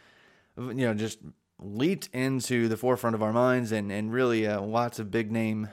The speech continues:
uh, analysts are, are saying that Hakeem Butler is worthy of our adoration and is, uh, perhaps one of the best profiles, uh, of a wide receiver in, in recent memory.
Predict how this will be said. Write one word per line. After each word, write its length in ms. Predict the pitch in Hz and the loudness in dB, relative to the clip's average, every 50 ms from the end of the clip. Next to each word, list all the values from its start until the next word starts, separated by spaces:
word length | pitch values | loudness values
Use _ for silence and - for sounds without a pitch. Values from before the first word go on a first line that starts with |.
| - - - 104 | -12 -16 -10 -10
uh, 40 | |
analysts 600 | 101 73 113 120 117 117 110 107 104 - - - | -8 -6 -4 -2 0 0 0 0 -2 -4 -8 -6
are, 240 | 104 101 98 98 - | -4 -4 -4 -4 -6
are 60 | 104 | -8
saying 320 | - - 113 110 107 107 104 | -8 -4 -4 -2 -2 -2 -2
that 240 | 104 98 - - - - | -4 -6 -8 -12 -14 -14
Hakeem 340 | 104 - - 117 110 110 104 | -12 -6 -2 -2 0 2 2
Butler 340 | 110 98 - 104 104 104 | 2 2 2 0 -2 -2
is 320 | 95 98 104 104 95 - - - | -2 -4 -4 -4 -6 -8 -14 -16
worthy 560 | - 101 104 110 127 135 131 113 117 110 104 76 | -14 -8 -2 2 4 4 4 4 2 -2 -2 -2
of 260 | 85 113 113 95 87 | -2 -2 -2 -2 -4
our 200 | 95 104 107 101 | -4 -4 -2 -2
adoration 720 | 104 110 107 107 104 120 156 147 - - 107 101 98 95 _ _ _ _ _ _ _ _ _ _ _ _ _ _ _ - - | 0 0 0 0 2 2 2 2 0 -2 -4 -6 -6 -10 _ _ _ _ _ _ _ _ _ _ _ _ _ _ _ -8 -6
and 140 | 127 123 | -2 -2
is, 240 | 120 117 101 95 - | -2 -4 -4 -6 -4
uh, 180 | 117 113 110 107 | -4 -2 -2 -4
perhaps 480 | 92 - 117 120 123 120 - - - - | -4 -4 -2 -2 -2 -2 -4 -10 -12 -10
one 240 | 101 104 113 120 113 | -6 -2 0 0 0
of 60 | 110 | 0
the 60 | 107 | -2
best 280 | 104 107 107 104 - - | -2 -2 -4 -4 -6 -2
profiles, 640 | - 110 110 107 - 104 101 101 101 101 95 - - _ - - - - - _ _ _ - | 0 0 0 2 0 0 0 2 0 -2 -4 -8 -16 _ -20 -20 -20 -20 -20 _ _ _ -6
uh, 180 | 92 98 98 | -2 0 0
of 80 | 101 98 | 0 0
a 40 | 101 | 0
wide 200 | 98 104 101 101 | 0 0 0 0
receiver 360 | 101 - 110 107 98 101 101 | -2 -4 -4 -4 -2 -2 -4
in, 80 | 98 92 | -4 -4
in 120 | 95 101 | -6 -6
recent 340 | 98 101 98 - - 92 80 | -6 -6 -8 -8 -10 -8 -4
memory. 520 | 92 123 151 151 139 127 113 107 104 104 | 0 2 2 2 2 2 0 0 -2 -6